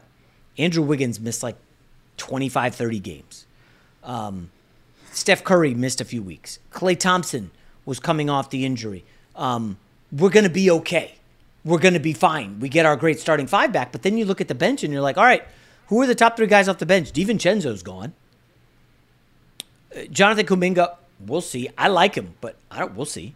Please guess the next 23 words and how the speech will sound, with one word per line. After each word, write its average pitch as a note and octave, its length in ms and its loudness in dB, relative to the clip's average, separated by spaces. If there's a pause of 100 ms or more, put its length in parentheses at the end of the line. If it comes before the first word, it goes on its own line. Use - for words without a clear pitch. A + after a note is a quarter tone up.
(840)
Uh, B2+ 380 -2 (120)
Chris G#3+ 220 -2
Paul, D#3+ 480 2 (120)
they D#3+ 140 2
have D#3+ 160 2
nobody F3+ 420 2 (120)
on D#3+ 100 2
their D3+ 140 0
roster C#3 520 -4 (140)
over D#3+ 220 0
six - 280 -6
ten. E3+ 380 -6 (480)
And F3 140 2
then F3 100 2
don't G#3+ 240 4
tell B3+ 180 4
me G3 140 2
that C#3+ 160 -2
this B2 180 -6
rookie's A#2+ 460 -2
gonna B2 200 -2
come A#2 180 -6
in G#2 200 -8